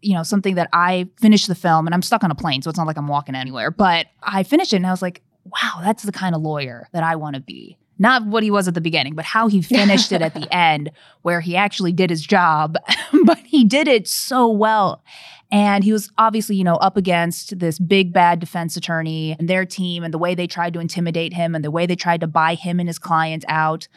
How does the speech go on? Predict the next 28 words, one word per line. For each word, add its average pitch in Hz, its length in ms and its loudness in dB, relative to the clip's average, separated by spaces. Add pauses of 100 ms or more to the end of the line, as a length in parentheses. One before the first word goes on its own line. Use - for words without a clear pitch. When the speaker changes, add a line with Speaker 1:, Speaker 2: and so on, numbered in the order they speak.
(220)
Speaker 1:
And 180 80 4
his 208 80 6
client 220 340 2
was 190 180 -2
truly 226 600 2
a 151 200 -4
completely 202 360 2
vulnerable 170 540 0
person 156 640 -4 (180)
that 180 100 2
needed 180 280 2
someone 180 400 2
in 151 140 -2
her 165 200 0
corner. 147 580 0 (440)
That 196 340 2
movie 190 280 4
has 160 200 -4
stuck 143 320 -2
with 156 160 -8
me 139 400 -6 (160)
since 175 200 0
the 160 40 -10
first 156 240 -6
time 151 160 -6
I 139 60 -8
watched - 400 -10
it. 123 260 -14